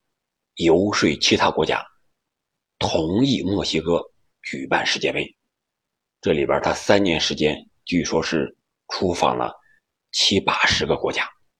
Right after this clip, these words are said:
经过他多方的游说、多次的争取，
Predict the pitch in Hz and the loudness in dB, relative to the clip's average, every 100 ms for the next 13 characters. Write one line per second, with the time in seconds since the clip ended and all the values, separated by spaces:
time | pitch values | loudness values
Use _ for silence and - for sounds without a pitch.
0 | _ _ - 98 92 85 - 85 - 104 | _ _ -10 -8 -2 0 0 -2 2 4
1 | 101 98 92 78 80 90 98 - _ _ | 4 4 2 0 0 0 -2 -4 _ _
2 | _ _ 120 110 110 92 82 104 107 - | _ _ 4 4 2 0 0 2 0 -2